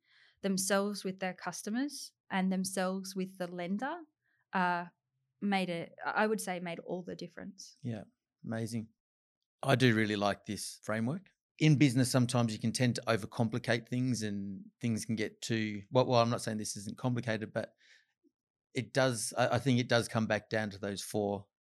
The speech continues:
Speaker 2: pillars or those four e-, elements that you said, like strategy, where you're going, have you got the capacity, cash, and clients? They're the four things really that drive business without overcomplicating it.
Speaker 1: I definitely agree with that.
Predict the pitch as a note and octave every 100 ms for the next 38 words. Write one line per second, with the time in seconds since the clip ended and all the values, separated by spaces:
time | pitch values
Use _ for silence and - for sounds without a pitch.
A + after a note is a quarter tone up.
0 | _ _ _ _ - A#2 A#2 G#2+ G2+ G2+
1 | - A2 G#2+ G#2+ A2 - A2 A2 G#2 -
2 | G2 G2 A2+ G#2+ - - - - - A2
3 | A2 G2+ A2 G#2+ G#2+ G2+ G#2+ A2 A2+ -
4 | _ _ _ A2 A2 A2 - - G#2+ -
5 | G#2+ G#2 G#2+ _ G#2+ G2+ - - - _
6 | _ A#2 - A#2 B2+ - A2 A2 G#2 G2+
7 | - B2 G#2+ A2+ A2 G#2 G#2+ G#2 F#2+ A2
8 | G#2 G2 G#2 _ _ _ _ _ _ A#2
9 | A2+ A2+ - - _ _ _ _ A#2 A2
10 | G2+ - _ _ _ _ _ - A2 A2+
11 | - A#2+ B2 A#2 A2 G#2+ F2 _ _ _
12 | G3 F#3+ F#3+ G3 F3+ F3+ F#3 F3+ F3 F3+
13 | F#3+